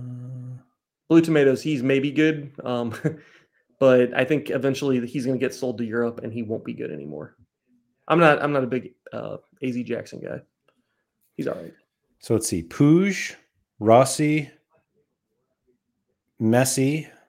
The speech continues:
Speaker 2: Cucho. Like, that seems pretty good to me.
Speaker 1: It does. That seems really good.
Speaker 2: Another Gil. Or maybe that was the first one.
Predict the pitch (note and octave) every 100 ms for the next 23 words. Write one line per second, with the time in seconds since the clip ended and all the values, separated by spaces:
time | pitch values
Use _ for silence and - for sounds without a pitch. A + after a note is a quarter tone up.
0 | _ _ _ _ _ - D3 C3 B2 G2
1 | G2 B2 - _ _ _ _ _ _ _
2 | _ _ _ _ _ _ _ _ _ A#2+
3 | C3 B2+ C#3+ B2+ - A2+ A2 E2+ D#2+ -
4 | _ - C#3 C3+ A#2+ A#2 - B2 - C3
5 | A#2 A#2 A2 G#2+ G#2+ G#2 _ _ _ _
6 | _ _ _ _ _ A#2+ A#2 B2 B2 A2+
7 | G#2+ G2+ A2+ - _ _ _ _ _ _
8 | _ _ _ - G2+ F#2+ F2+ E2 - F#2
9 | - E2+ E2+